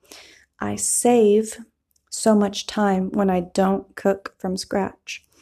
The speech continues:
Or, "You wasted my time." In other cultures, time may not be money, but time might be compared to another valuable resource. So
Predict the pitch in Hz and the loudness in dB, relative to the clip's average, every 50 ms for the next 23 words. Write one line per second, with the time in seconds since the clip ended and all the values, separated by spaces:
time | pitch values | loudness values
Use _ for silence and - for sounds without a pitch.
0 | _ _ _ _ _ _ _ _ - 208 208 202 196 190 202 202 196 196 190 202 | _ _ _ _ _ _ _ _ 0 2 2 2 2 2 0 0 0 2 2 4
1 | 202 208 208 202 - - - - 180 175 180 - 196 - _ _ _ _ - - | 4 4 4 2 0 -4 -2 0 0 0 0 -4 -8 -16 _ _ _ _ -10 -8
2 | 185 180 180 180 - - 185 175 175 180 185 190 190 _ _ _ _ - - _ | -6 -6 -6 -6 -4 -4 -2 -2 -2 -4 -6 -6 -10 _ _ _ _ -20 -20 _
3 | - - - - - - - _ - 226 226 - - 311 392 403 392 - - 220 | -20 -20 -20 -20 -20 -20 -12 _ -2 -2 0 2 4 4 4 4 2 2 2 2
4 | 208 208 - - 214 208 202 196 196 196 - - - - 247 233 240 254 262 277 | 2 2 2 2 4 4 4 2 0 -2 -6 -6 -4 -2 0 2 4 4 4 4
5 | 277 277 - - 220 220 220 220 214 208 208 202 - - 202 - 190 180 180 190 | 2 2 2 2 2 2 2 2 2 2 2 0 0 -2 -4 -4 -4 -4 -4 -6
6 | - _ - 202 196 226 247 269 262 214 185 190 226 254 254 _ _ _ - - | -8 _ -4 0 4 4 6 6 6 4 4 2 0 -2 -4 _ _ _ -20 -20
7 | - - - - - - 202 190 208 208 208 202 202 202 - - - - - - | -20 -18 -18 -16 -10 -6 0 4 4 6 6 6 6 6 4 0 -4 -8 -6 -4
8 | 233 226 240 247 240 226 220 214 214 208 - - - - 208 202 202 202 196 196 | 0 0 2 2 2 2 2 2 2 0 -2 -4 -2 0 2 2 4 4 4 2
9 | 196 196 196 196 - - 208 196 196 - - 202 196 196 196 - - 208 202 196 | 2 2 0 -2 -2 -2 -2 -2 -2 -2 0 2 2 2 0 0 0 0 2 2
10 | 196 190 190 185 196 196 190 180 170 185 180 180 180 180 185 190 180 180 180 - | 2 2 0 2 2 2 2 2 0 0 0 2 0 0 -2 0 0 -2 -2 -2
11 | 185 180 175 - - - - - - - - - - _ _ _ _ _ _ _ | -4 -4 -4 -4 -4 -4 -6 -4 -4 -4 -6 -6 -8 _ _ _ _ _ _ _
12 | _ _ _ _ _ _ - _ - - - 202 196 190 190 190 | _ _ _ _ _ _ -14 _ -2 2 4 4 4 4 2 0